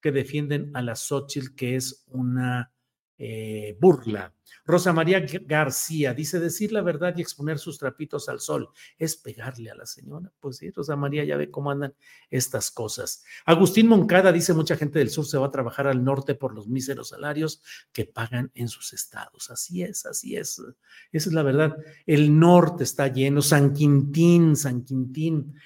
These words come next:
en, eh, Baja California, ahí cerca, bueno, San Quintín ya es municipio, cerca de Ensenada, donde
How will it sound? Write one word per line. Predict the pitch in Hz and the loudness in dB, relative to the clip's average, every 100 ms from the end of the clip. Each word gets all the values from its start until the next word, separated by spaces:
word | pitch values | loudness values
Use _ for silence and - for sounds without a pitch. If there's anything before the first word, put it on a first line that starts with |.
| - _ | -20 _
en, | 131 131 131 | -2 0 2
eh, | 131 123 123 123 120 - _ _ _ | 0 0 0 -2 -4 -8 _ _ _
Baja | 123 123 - 120 | -6 -6 -6 -10
California, | - 117 117 - 147 151 139 139 110 | -6 -6 -6 -2 2 2 2 0 0
ahí | 127 131 | -2 -4
cerca, | - 139 135 117 | -2 -2 -2 -2
bueno, | 151 147 | -2 -2
San | - 107 | -6 -8
Quintín | 110 104 127 131 | -10 -8 -4 -2
ya | |
es | 123 | -2
municipio, | 120 110 107 139 135 131 110 _ _ _ | -4 -6 -8 -10 -6 -8 -8 _ _ _
cerca | - 143 147 139 | 0 0 2 2
de | |
Ensenada, | 131 123 131 156 156 156 156 - _ _ | 2 2 4 4 6 4 2 -8 _ _
donde | 127 117 127 127 120 127 127 127 | -6 0 2 2 2 2 2 2